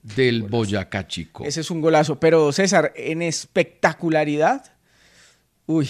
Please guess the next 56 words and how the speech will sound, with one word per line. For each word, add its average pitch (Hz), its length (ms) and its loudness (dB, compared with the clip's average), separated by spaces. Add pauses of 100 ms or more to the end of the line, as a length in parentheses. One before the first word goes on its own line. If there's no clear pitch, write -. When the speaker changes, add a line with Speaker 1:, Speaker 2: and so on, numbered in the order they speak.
(160)
Speaker 2:
es 131 220 -8
que 165 80 -4
el 165 120 0
de 151 200 0
Janenson 151 580 -4
hace, 160 480 -2 (140)
el 143 140 -4
de 143 60 -6
Sarmiento 143 480 -6
hace 160 240 -6
como 139 200 -10
un, 135 420 -10
una 139 220 -10
curva 147 720 -6
en 131 140 -10
el 123 80 -6
aire. 135 480 -6 (200)
Genial. 175 500 2 (260)
Ese - 160 -2
es 226 80 -2
un 247 100 -2
jugadorazo. 143 580 -2
Ojalá, 156 380 4 (340)
ojalá 165 760 6
lo 139 140 -2
rescate 139 440 0
algún 151 220 0
equipo 147 540 -4
grande 147 320 2
del 135 80 -4
fútbol 131 200 -8
profesional 127 300 -6
colombiano. 147 300 -2
No 143 120 -8
puede 175 140 0
seguir 127 260 -4
en 135 80 -4
la 127 60 -6
Unión 110 260 -8
Magdalena 120 400 -6
con 131 140 -12
todo 123 120 -6
el 127 60 -8
respeto 208 200 -6
Speaker 1:
Sí, 208 40 0
lo 160 80 2
que 131 60 0
Speaker 2:
del 107 60 -4
Speaker 1:
pasa 139 100 0
es - 60 -8
que 180 80 0
no 165 100 0
lo 165 120 2
vende 156 240 0
don 143 160 0
Eduardo 120 260 -2